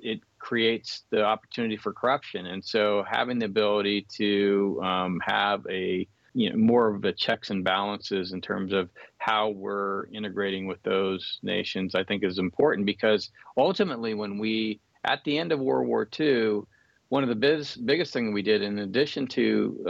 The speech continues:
leveraging our economic might to help rebuild the economies of a lot of the dev-, devastated nations, we also worked on civil, civil society. We worked on the institutions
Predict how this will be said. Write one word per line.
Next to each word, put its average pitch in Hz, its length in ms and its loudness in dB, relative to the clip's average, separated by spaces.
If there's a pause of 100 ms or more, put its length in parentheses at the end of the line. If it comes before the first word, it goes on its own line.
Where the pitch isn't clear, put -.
(160)
leveraging 110 840 2
our 92 180 2
economic 104 560 0
might 104 320 -2
to 101 100 -6
help 101 220 -2
rebuild 107 480 2
the 101 60 0
economies 107 640 -2
of 92 100 -18
a - 20 -8
lot 101 240 2
of 101 80 -4
the 98 60 -12
dev-, 101 380 -2
devastated 101 640 0
nations, 101 500 -2 (560)
we 143 140 6
also 208 320 4
worked 135 320 -2
on 120 160 0
civil, 110 600 2
civil 107 300 -2
society. 104 580 -2
We 95 160 -4
worked 107 320 0
on 107 140 0
the 104 120 -2
institutions 104 880 -2